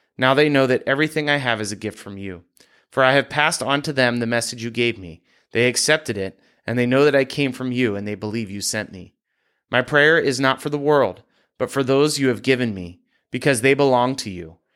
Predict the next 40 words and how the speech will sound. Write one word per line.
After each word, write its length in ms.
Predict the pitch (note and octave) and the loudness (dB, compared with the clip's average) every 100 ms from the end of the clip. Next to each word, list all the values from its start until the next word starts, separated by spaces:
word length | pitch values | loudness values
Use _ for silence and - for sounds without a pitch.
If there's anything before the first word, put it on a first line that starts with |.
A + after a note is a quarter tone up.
| _ _ | _ _
All 240 | B2+ C#3+ D#3 | 2 4 4
who 100 | E3+ | 4
are 160 | D#3 | 2
mine 340 | D3 C#3 C#3+ B2 | 2 2 2 2
belong 380 | A#2 G#2+ G2+ | 0 -2 -6
to 120 | G2 G#2 | -8 -8
you, 180 | F#2+ | -6
and 120 | G2 A2+ | -4 0
you 100 | C3 | 2
have 160 | A2+ | 2
given 280 | C3+ C#3 D3+ | 2 2 0
them 180 | C3+ C3 | 0 -2
to 120 | B2+ | -4
me, 320 | B2+ C3 G#2+ | -2 0 -2
so 180 | F#2 A2 | -4 -4
they 140 | A2 A2+ | -4 -2
get, 320 | A#2 A2+ A2+ | -4 -6 -4
they 160 | B2 | -2
bring 300 | B2 A#2+ A#2 | -2 -4 -4
me 120 | A2+ A2+ | -4 -6
glory. 460 | A2+ A2+ G#2 E2+ _ _ _ _ _ _ | -4 -4 -4 -10 _ _ _ _ _ _
Now 160 | A#2+ B2+ | 0 4
I 60 | D3 | 4
am 100 | D#3+ | 2
departing 440 | D3+ E3 E3 D3+ | 0 2 2 0
for 140 | B2 | -4
the 80 | A2+ | -8
world. 360 | G2+ G2+ F2+ - _ _ _ - | -6 -8 -8 -12 _ _ _ 0
They 140 | C#3+ | 2
are 120 | C#3 | 2
staying 480 | C#3+ - D3 D#3 D#3+ | 0 2 2 2 0
in 240 | C3+ D#3+ | 0 0
this 240 | D#3+ A2+ - | 0 -2 -4
world, 260 | G#2 G#2 | -6 -6
but 140 | G2 A2 | -6 -2
I 140 | A#2 | 0
am 100 | C3+ | 0
coming 340 | C3 C#3+ C#3+ B2 | -2 -4 -4 -6
to 120 | - | -10
you. 260 | F2+ F2 | -12 -14